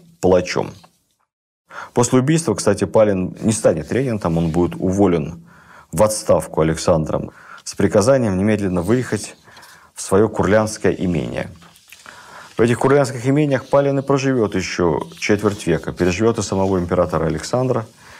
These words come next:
будет своим гостям откровенно рассказывать подробности подготовки осуществления тирана убийства. В этом отношении он мне чем-то напоминает графа Феликса Юсупова. Я недавно читал его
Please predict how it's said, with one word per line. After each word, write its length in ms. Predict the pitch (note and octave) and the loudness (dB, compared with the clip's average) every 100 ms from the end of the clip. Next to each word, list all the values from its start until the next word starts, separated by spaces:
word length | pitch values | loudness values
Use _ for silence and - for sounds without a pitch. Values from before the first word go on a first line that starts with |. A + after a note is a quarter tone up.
| - _ - | -20 _ 0
будет 180 | C3 | 0
своим 300 | C3+ G#2+ F#2 | 2 2 2
гостям 380 | F2 F2+ - F#2 | 0 0 0 0
откровенно 520 | E2 - F#2 F#2+ E2+ | -2 0 2 2 0
рассказывать 560 | E2 E2 F2+ E2 D#2+ - | -2 0 -2 0 -2 -2
подробности 580 | E2 D#2+ A#2+ C3 A#2 - | -2 2 2 2 -4 -4
подготовки 600 | - G#2 G#2+ G#2+ G2+ F#2+ | -2 0 0 0 -2 -4
осуществления 680 | F#2+ F#2 - F#2+ F#2 F2+ E2+ | -4 -8 -6 -2 0 0 -2
тирана 400 | F#2+ F2+ F2 E2+ | 0 0 0 -2
убийства. 640 | E2 E2+ E2 - - - | -2 -2 -4 -6 -10 -6
В 80 | F2+ | -8
этом 220 | - G#2 | -4 -6
отношении 380 | E2+ E2+ G2+ F#2 | -4 -4 -4 -4
он 60 | |
мне 100 | F2+ | -4
чем-то 300 | E2+ F#2 E2+ | -4 -6 -4
напоминает 600 | E2+ E2 E2+ F2 E2+ D#2 - - - - - - | -6 -4 -4 -2 -2 -2 -6 -20 -20 -18 -20 -4
графа 320 | F#2+ F#2+ F2 | 2 2 0
Феликса 400 | D#2+ F#2 E2 - | 0 0 0 -2
Юсупова. 480 | G#2 - D#2+ - D2 | -2 -2 -6 -4 -4
Я 60 | D#2 | -2
недавно 360 | D#2+ E2 D#2+ | 0 0 0
читал 360 | D#2 - E2+ D#2 | -6 -2 0 2
его 320 | D2+ D#2+ | 0 -4